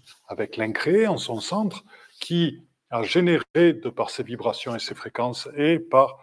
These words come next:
les moyens, euh, par le, le, le, par les vibrations, engend-,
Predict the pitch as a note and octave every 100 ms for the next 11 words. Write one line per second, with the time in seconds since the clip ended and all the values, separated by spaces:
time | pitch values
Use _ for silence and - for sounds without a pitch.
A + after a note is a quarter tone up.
0 | _ _ _ G#2+ A2 A2+ C3+ C#3 C#3+ C3+
1 | A#2+ G#2 G2+ - _ _ _ _ _ _
2 | _ - - - A2+ G#2 A2 A2 G#2+ G#2+
3 | G#2 G#2 B2 A2+ A#2 G#2+ - - - -
4 | - A2+ - - - _ _ B2 A#2 G#2+
5 | B2 C3 C3 - C#3+ C#3 C#3+ A#2+ A2+ C3
6 | C3